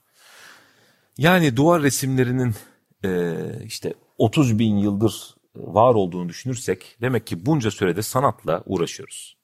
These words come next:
Yani bu temel güdülerimizin içinde sayılmasa da kesintisiz bu kadar uzun süre peşimizi bırakmamışsa eğer bu sanat işi mutlaka daha dikkatli bakmalıyız diye düşünüyorum.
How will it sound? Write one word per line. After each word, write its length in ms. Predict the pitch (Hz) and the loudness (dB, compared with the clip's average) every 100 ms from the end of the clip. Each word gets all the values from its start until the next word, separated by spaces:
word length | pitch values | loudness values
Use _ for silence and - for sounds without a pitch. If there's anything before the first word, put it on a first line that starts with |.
| _ _ _ _ _ | _ _ _ _ _
Yani 300 | 113 135 110 | 2 4 2
bu 160 | 117 107 | -2 -6
temel 300 | 104 117 139 | -2 0 0
güdülerimizin 640 | 110 98 98 98 90 104 101 | -2 -6 -4 -4 -6 -10 -10
içinde 280 | - 98 95 | -8 -6 -6
sayılmasa 600 | - 98 127 87 - 65 | -2 -2 0 -2 -6 -10
da 220 | 101 - _ _ _ _ _ _ - | -10 -12 _ _ _ _ _ _ -6
kesintisiz 640 | 104 - 113 - 110 85 | -4 -2 -4 -4 -10 -10
bu 100 | 113 | -6
kadar 280 | 123 98 90 - | -2 0 -2 -4
uzun 260 | 87 117 | -4 -2
süre 340 | 117 - 71 65 | -2 -4 -8 -8
peşimizi 720 | - - 92 87 104 - 98 | -12 -12 -8 -6 -6 -6 2
bırakmamışsa 640 | 107 - 82 98 - 76 | 2 2 -4 -4 -4 -6
eğer 220 | 65 67 65 | -8 -10 -14
bu 60 | |
sanat 280 | - 73 73 | -12 -10 -10
işi 320 | - - 113 _ _ _ - | -12 -14 -14 _ _ _ -12
mutlaka 460 | 123 - - 104 90 | -10 -4 -2 -2 0
daha 200 | 92 82 | 0 -2
dikkatli 420 | - 78 - 85 | -6 -8 -8 -6
bakmalıyız 540 | 73 - 80 82 65 | -8 -6 -8 -8 -10
diye 140 | 71 65 | -14 -16
düşünüyorum. 400 | - - - | -18 -18 -20